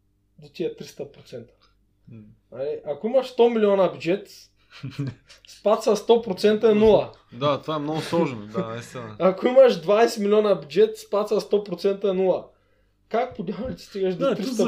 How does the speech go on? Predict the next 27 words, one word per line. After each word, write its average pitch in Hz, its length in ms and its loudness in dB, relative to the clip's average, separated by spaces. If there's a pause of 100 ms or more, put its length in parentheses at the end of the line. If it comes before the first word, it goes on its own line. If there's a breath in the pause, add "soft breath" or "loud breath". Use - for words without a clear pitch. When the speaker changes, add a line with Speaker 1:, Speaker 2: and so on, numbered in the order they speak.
Speaker 1:
процента 180 280 -4
Speaker 3:
чисто 208 160 -2
Speaker 1:
намаление? 240 180 0
Speaker 3:
математически 170 520 -6
зависи 170 280 -8
от 165 220 -8
базата, 139 400 -6
която 127 180 -8
вземаш, 170 360 -6
но 175 80 -8
е 165 340 -6
глуповато 147 720 -8
написано 123 720 -12
и 120 80 -18
за, 113 200 -18
за 110 180 -20
това 123 140 -16
сме 120 160 -20
го 107 80 -20
вкарали. 123 320 -10
Speaker 1:
Няма 175 240 -2
начин 208 340 -4
да 208 80 -2
имаш 208 200 -4
спас 202 340 -10
триста - 360 -8
процента, 196 800 -6